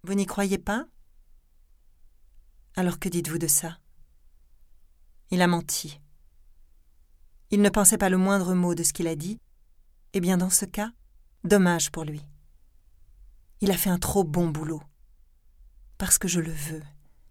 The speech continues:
exactement comme ça. L'homme qu'il faisait semblant d'être, les femmes aiment cet homme. J'aime cet homme. C'est l'homme que je veux pour mari. C'est celui pour lequel j'ai signé.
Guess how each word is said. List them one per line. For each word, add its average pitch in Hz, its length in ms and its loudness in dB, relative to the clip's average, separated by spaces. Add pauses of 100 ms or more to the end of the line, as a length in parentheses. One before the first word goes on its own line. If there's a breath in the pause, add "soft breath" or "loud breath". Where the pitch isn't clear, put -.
(200)
exactement 175 680 0
comme 151 180 -8
ça. 147 280 -6 (1400)
L'homme 202 300 6
qu'il 202 180 -4
faisait 185 280 0
semblant 175 460 4
d'être, 170 400 -6 (840)
les 196 140 4
femmes 190 280 2 (100)
aiment 185 260 4
cet - 300 2
homme. 151 280 -8 (920)
J'aime 185 380 2
cet 160 260 -2
homme. 147 280 -6 (1000)
C'est - 180 6
l'homme 240 280 8
que 233 80 0
je 185 120 2
veux 180 140 0
pour 175 180 -4
mari. 147 400 -8 (1300)
C'est - 140 2
celui 220 440 6
pour 220 140 -2
lequel 202 280 -2
j'ai 190 180 2
signé. 170 540 2